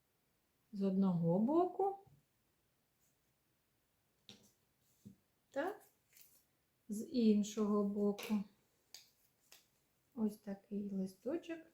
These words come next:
прикріпляю. Дітки, листочки мої вже готові на яблучку, а тепер я прикріпляю хвостик, приклею зверху на яблучко хвостик.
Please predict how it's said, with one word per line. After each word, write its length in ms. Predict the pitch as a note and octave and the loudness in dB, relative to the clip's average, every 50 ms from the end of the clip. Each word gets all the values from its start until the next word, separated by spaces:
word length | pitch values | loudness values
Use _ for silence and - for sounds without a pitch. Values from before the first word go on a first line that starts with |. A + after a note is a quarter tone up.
| _ _ _ _ _ _ _ _ _ _ _ _ - | _ _ _ _ _ _ _ _ _ _ _ _ -10
прикріпляю. 840 | G#3+ A3 A3+ A3 - _ A3 A3 - G3+ F#3+ F3+ F3+ F#3 F#3 F#3+ F#3+ - _ _ _ _ _ _ _ _ _ _ _ _ _ _ _ _ _ _ _ _ _ _ _ _ _ _ _ _ _ _ _ _ _ _ _ _ _ _ - F#3 F3+ - G3+ G3+ _ _ _ _ _ _ _ _ - - - - - - - - - - - _ _ _ | -6 -6 -6 -6 -10 _ -20 -14 -10 -6 -4 -2 -2 -2 -2 -2 -4 -6 _ _ _ _ _ _ _ _ _ _ _ _ _ _ _ _ _ _ _ _ _ _ _ _ _ _ _ _ _ _ _ _ _ _ _ _ _ _ -20 -20 -20 -20 -20 -20 _ _ _ _ _ _ _ _ -20 -20 -20 -20 -20 -20 -20 -20 -20 -20 -20 _ _ _
Дітки, 340 | - A#3+ E4 C4+ - - D4 | 6 8 8 8 10 10 12
листочки 580 | D4+ E4 F#4 F4+ - A4+ A#4+ A#4 - - E4+ D#4 | 12 12 12 12 12 12 12 12 12 12 8 10
мої 320 | D4+ D4 C#4 C4 B3 A#3+ | 12 12 12 12 12 12
вже 220 | A3+ A3 B3+ C#4+ C4 | 12 12 12 12 12
готові 920 | A#3+ B3 A3+ A#3+ - A#3+ G3+ F#3 F#3+ F#3+ F#3+ G#3+ C#4+ G4 A4 G#4+ - - | 12 12 12 12 12 10 12 12 12 12 12 12 12 10 10 8 6 0
на 140 | C#4 D#4+ F4+ | 4 8 10
яблучку, 840 | F#4+ F4+ F#4+ F4+ F4+ F4+ F4 F4+ F4+ F4+ - - F#4 F#4 F#4 F#4 - - - - _ | 12 12 12 12 12 12 12 12 10 10 8 6 6 6 6 4 -2 -14 -20 0 _
а 120 | - D#4 | 6 12
тепер 320 | - - A4 - B4 B4+ B4 | 12 12 12 12 12 12 12
я 120 | A#4 G4+ | 12 12
прикріпляю 680 | - F4 E4+ - - E4 E4+ E4+ F4 G#4+ A4 A#4 A4+ G#4 | 12 12 8 8 8 6 6 10 12 12 12 12 12 12
хвостик, 680 | G#4+ - D#4 E4 D#4+ D#4+ D#4+ D#4+ - D4+ D4 - - - _ _ _ _ _ _ _ _ _ _ _ | 12 12 6 8 8 8 8 6 4 0 -2 -2 -8 -18 _ _ _ _ _ _ _ _ _ _ _
приклею 680 | - D4 E4 - - E4 E4 F4+ G4+ A4+ A4 G#4 G4 F4+ | 4 6 6 6 8 12 12 12 12 12 12 12 12 12
зверху 560 | D4 C#4+ C4+ D4 D4 C#4+ C#4+ C#4+ D4 - C#4+ | 12 8 8 10 12 12 10 10 8 6 8
на 200 | C#4 C4+ C#4 D4+ F4+ | 8 10 10 10 8
яблучко 720 | D4+ C4 B3+ B3 A#3+ A3+ A3 A#3 A#3 A#3 - - - A#3+ | 10 12 12 12 12 12 10 8 6 6 4 2 2 2
хвостик. 680 | A#3+ - G#3 F#3+ G3 G3 F#3+ G3 - - G3 - - | 2 2 2 4 6 6 4 4 0 -6 -8 -8 -10